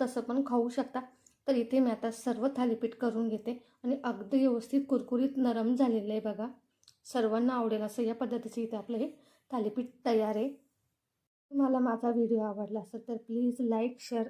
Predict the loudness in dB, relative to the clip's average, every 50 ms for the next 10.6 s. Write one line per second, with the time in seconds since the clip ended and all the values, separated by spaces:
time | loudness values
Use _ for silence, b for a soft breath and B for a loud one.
0 | -4 -2 0 0 0 0 -2 -2 0 2 2 4 2 2 2 0 0 2 2 2
1 | 2 0 0 0 -2 -4 -2 -2 -2 -2 0 -2 -4 -6 -10 b b b b b
2 | b _ -2 0 0 0 2 4 2 4 4 4 4 4 4 2 2 0 -2 -2
3 | -2 -4 -2 2 2 2 4 4 4 4 2 2 0 -2 0 -2 -2 -2 -2 -2
4 | -2 -2 -2 -2 -2 -2 -2 2 2 4 2 2 0 -2 -6 -6 -6 -6 B B
5 | B B B B B B 0 0 0 2 2 2 2 4 2 2 2 2 0 0
6 | 0 2 2 2 2 2 0 0 0 -2 -2 -2 -2 -2 -2 -2 0 0 0 2
7 | 2 2 2 0 0 0 0 0 0 0 0 0 -2 0 0 -2 -2 -2 -2 -4
8 | -2 0 -2 -2 0 0 0 0 -2 -2 0 -2 -2 -2 B B B B B B
9 | -4 0 2 4 4 4 4 2 2 2 2 2 2 2 4 4 4 4 4 0
10 | -2 0 2 2 2 2 0 -2 -2 -2 -2 -2